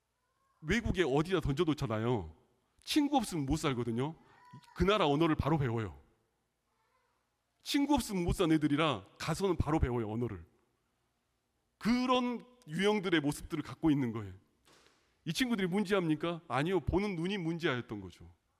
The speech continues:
보는 사람들의 관념이 문제였던 거죠. 저는 그 선교학과 교수님이 저한테 전화까지 왔더라고요. 어쩜 이런 친구들을 여기다 보내줬냐고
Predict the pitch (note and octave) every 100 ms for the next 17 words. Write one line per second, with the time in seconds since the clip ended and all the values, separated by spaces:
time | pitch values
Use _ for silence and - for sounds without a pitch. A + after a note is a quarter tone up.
0 | _ _ _ _ _ - F3+ A3+ G#3+ A#3+
1 | B3 A3 F#3 E3+ - C3+ E3+ E3+ C3+ A#2+
2 | D3 C#3+ A2 A2+ G#2 G2 F#2+ G#2 _ _
3 | _ _ - E3 E3 C#3+ A#3 A#3 A3+ E3+
4 | D#3 E3 D#3+ D3 C#3+ A#2+ - - D3 D3+
5 | D3 F3 G3+ F#3+ B2+ G#2+ - A#2 G2 F#2+
6 | F2 - - C3 C#3 D#3+ C#3 F3+ F3+ E3+
7 | C#3+ B2+ B2 A#2 A#2+ C3 B2 B2 B2+ B2
8 | A2+ G#2 G2+